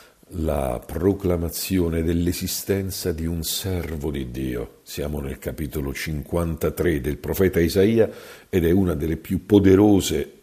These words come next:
profezie della croce di Cristo che, eh,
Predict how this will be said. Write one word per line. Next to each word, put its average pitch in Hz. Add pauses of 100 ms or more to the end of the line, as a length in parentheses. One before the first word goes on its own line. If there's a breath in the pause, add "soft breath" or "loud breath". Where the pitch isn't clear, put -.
(520 soft breath)
profezie 101 (440 loud breath)
della 64
croce 98
di 78
Cristo 76
che, 82 (840 loud breath)
eh, 67